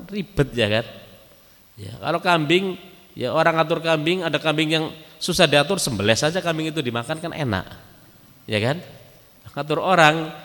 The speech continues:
susah diatur gimana? Mumet, ya kan? Enak, apa namanya? Ya, ngatur kambing. Ya. At-taqiyya, orang yang bertakwa, yang senantiasa menjalankan perintah Allah,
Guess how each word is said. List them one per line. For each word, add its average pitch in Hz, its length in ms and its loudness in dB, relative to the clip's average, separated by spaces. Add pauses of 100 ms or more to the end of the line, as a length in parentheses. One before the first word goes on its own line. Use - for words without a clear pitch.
(120)
susah 170 320 4
diatur 156 400 4
gimana? 113 480 2
Mumet, 143 320 -2
ya 107 140 -2 (100)
kan? 160 60 2 (1120)
Enak, 156 400 -6
apa 123 240 -2
namanya? 123 480 -2 (800)
Ya, 113 160 -6
ngatur 143 320 -6
kambing. 127 400 -6 (560)
Ya. 101 120 -20 (1200)
At-taqiyya, 190 720 4 (240)
orang 165 240 0
yang 147 80 4
bertakwa, 120 480 -4
yang 117 160 -6
senantiasa 127 560 0
menjalankan 117 640 0
perintah 107 320 -2
Allah, 107 400 -4